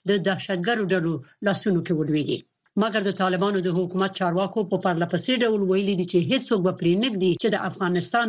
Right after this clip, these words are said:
نه نورو هیوادونو ته په خاص ډول ګاونډیو هیوادونو ته تهدید پېښ کړي. د افغانستان سیمې او نړۍ خبرونه د امریکا غږ آشنا راډیو د واشنګټن د استودیو نه خپرېږي. د امریکا جمهور رئیس جو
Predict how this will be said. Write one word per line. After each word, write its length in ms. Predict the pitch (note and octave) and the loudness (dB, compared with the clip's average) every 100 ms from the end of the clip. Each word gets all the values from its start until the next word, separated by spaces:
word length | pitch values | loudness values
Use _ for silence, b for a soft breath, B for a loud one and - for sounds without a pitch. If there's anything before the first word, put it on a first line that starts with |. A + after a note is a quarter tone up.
| G3 | 0
نه 80 | F3 C3+ B B G#3+ | -2 -4 B B -2
نورو 180 | B3+ F3 | 0 2
هیوادونو 420 | F#3 F3 E3+ A#3 B3 | 2 2 0 0 0
ته 80 | C#4 C4+ B B - | -2 -2 B B -4
په 80 | A#3 | -2
خاص 200 | C#4 C#4 G3+ F#3 | 0 -2 -2 -2
ډول 200 | E3 B2+ - _ _ F3 | -2 -4 -10 _ _ -2
ګاونډیو 480 | G#3 G3+ G#3 C#4 F3+ | 2 2 2 0 2
هیوادونو 400 | F3+ E3+ F3+ F3 E3 | 2 2 2 2 2
ته 80 | E3+ D3+ - b - | -2 -2 -8 b -2
تهدید 380 | A3 G#3 G#3 B2+ - | 0 2 0 0 0
پېښ 160 | D3+ B2 | -2 -2
کړي. 120 | - - _ _ _ _ _ _ _ | -6 -8 _ _ _ _ _ _ _
د 80 | G3 F#3 | -4 -2
افغانستان 520 | F3 G3+ G#3 - B3 B3 A#3+ G3+ | 0 0 0 0 0 0 -2 0
سیمې 300 | C4 B3 A#3+ A#3 - | 2 2 2 0 -2
او 80 | F#3+ F3+ | 0 0
نړۍ 200 | F3+ G#3+ F3 | 0 0 -2
خبرونه 400 | F#3+ F3+ F3 F#3+ | 0 2 2 2
د 80 | G3 F#3+ | 0 0
امریکا 300 | E3+ F3 F3 F3 E3 | 0 0 0 0 0
غږ 140 | E3+ F3 E3+ | -2 -2 0
آشنا 300 | E3+ - G3+ G3+ | -2 0 0 0
راډیو 220 | E3+ E3+ | 0 0
د 80 | F#3+ A3+ | -2 0
واشنګټن 480 | F#3 - E3 E3+ E3+ E3 | 0 0 0 0 0 0
د 20 | E3 | 0
استودیو 360 | E3 A#3 A3+ C4 | -2 0 0 0
نه 40 | E3+ | 0
خپرېږي. 460 | - E3+ D#3 C#3 B2 - _ _ _ _ _ _ _ _ _ | -2 -2 -2 -2 -6 -8 _ _ _ _ _ _ _ _ _
د 40 | G3 F#3+ | -2 0
امریکا 240 | G#3 A#3+ D4 | 0 0 -2
جمهور 280 | C#4 G#3+ C#4 C4+ | 0 0 0 2
رئیس 160 | C#4+ C4 | 0 0
جو 80 | G3+ | 2